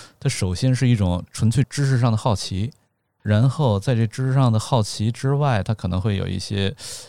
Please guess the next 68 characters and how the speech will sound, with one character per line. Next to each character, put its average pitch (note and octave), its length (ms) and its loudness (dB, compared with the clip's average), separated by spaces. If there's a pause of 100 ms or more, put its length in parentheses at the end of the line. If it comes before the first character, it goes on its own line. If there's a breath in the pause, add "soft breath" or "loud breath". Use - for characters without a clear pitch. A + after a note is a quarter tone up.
(140 loud breath)
呃， G2 160 0
别 G2 160 0
的 G2+ 100 2
更 G2+ 220 0
多 G2+ 160 2
的 F#2+ 260 0
往 F#2+ 180 -2
前 G2 140 -2
的 G2+ 80 2
延 F#2 160 2
伸。 G2+ 220 4
他 G2+ 140 2
有 G2+ 180 2
可 G2+ 80 0
能 F#2 220 0
这 G2+ 120 -2
个 F2 240 -2 (440 soft breath)
对 A2+ 120 0
于 G#2+ 80 6
这 A#2 100 2
研 F#2+ 160 2
究 G#2+ 100 2
对 A2+ 140 0
象 G2+ 300 2
研 G2 180 2
究 A2 120 2
的 A2 80 2
越 B2 180 2
来 G2+ 100 4
越 A2 180 2
多， C3 340 0 (440 loud breath)
了 A2 180 4
解 A#2+ 100 2
的 G2 80 0
越 A2+ 140 2
来 G#2+ 80 4
越 A#2 100 4
多 A#2+ 180 4
之 A2+ 80 2
后， G#2+ 200 2
他 - 140 0
有 A2 120 4
可 A2 80 2
能 F#2 140 2
会 G#2 180 4
越 G#2+ 180 4
热 A2+ 240 2
爱 G2 140 4
这 F2+ 80 0
个 F2+ 80 4
对 F#2 140 2
象， F2+ 260 0
或 G2+ 100 -2
者 F2+ 140 -2
说 G2+ 160 2
越 A2+ 160 4
讨 - 280 0
厌 F2+ 120 0
这 G2 60 0
个 G2 80 0
对 - 20 0
象， F#2+ 160 0
这 A2+ 80 2
都 C3 180 2
有 B2 80 4
可 G2 120 0
能 F#2 180 0
哈。 F#2+ 180 4